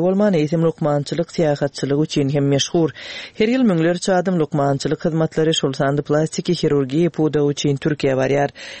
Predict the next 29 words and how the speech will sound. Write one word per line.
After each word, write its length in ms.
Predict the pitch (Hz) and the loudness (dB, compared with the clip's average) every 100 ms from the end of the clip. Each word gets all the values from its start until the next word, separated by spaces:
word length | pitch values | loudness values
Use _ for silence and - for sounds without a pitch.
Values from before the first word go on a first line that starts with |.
| - | -6
Türk 200 | 147 - | -4 0
matbugatynyň 600 | 143 - 151 135 135 135 | -2 0 0 0 0 -2
habaryna 340 | 147 143 139 180 | 0 0 0 2
görä, 140 | 214 214 | 2 2
ýaňy 300 | 190 143 165 | 2 2 0
ýakynda 380 | 170 175 170 185 | 0 0 0 0
Türkmenistanyň 760 | 185 - 131 131 - 127 135 156 151 | -2 0 0 0 0 0 2 2 2
raýaty 440 | 139 139 165 190 - - - - | 2 0 0 0 -2 -12 -18 -18
Istanbuldaky 760 | - 220 208 190 165 156 - | -2 2 4 2 2 2 0
hususy 520 | 190 190 - 165 - | -2 -2 0 0 0
klinikalaryň 760 | - 175 202 196 180 165 156 156 | -2 0 2 2 0 0 0 0
birinde 400 | 151 151 143 151 | 2 0 0 0
geçirilen 480 | 156 151 - 160 156 | 0 -2 0 0 0
kiçi 280 | - 156 170 | -2 -2 -2
operasiýanyň 840 | 156 160 143 143 - 151 143 143 | 0 0 2 0 0 0 2 2
netijesinde 680 | 143 - 139 123 - 143 143 | 2 0 0 0 -2 0 0
öldü. 360 | 143 131 139 - _ _ | 0 2 0 -2 _ _
C 200 | - - 208 | -8 -2 2
N 20 | |
N 160 | 180 180 | 2 2
Türk 240 | - 277 | 0 -2
telekanalynyň 680 | - 262 240 240 226 220 220 226 | 0 -2 2 2 2 2 2 2
habaryna 320 | 208 185 185 220 | 2 2 2 2
görä, 240 | 233 233 | 2 2
Türkmenistanyň 760 | 226 180 185 170 - 175 175 175 | -2 -2 -2 -2 -2 -2 0 0
kırk 240 | 202 190 | -2 0
alty 260 | 180 170 - | 0 0 0
ýaşly 360 | 196 180 - 175 | 0 0 0 0
raýaty 420 | 165 156 151 - | 2 0 0 0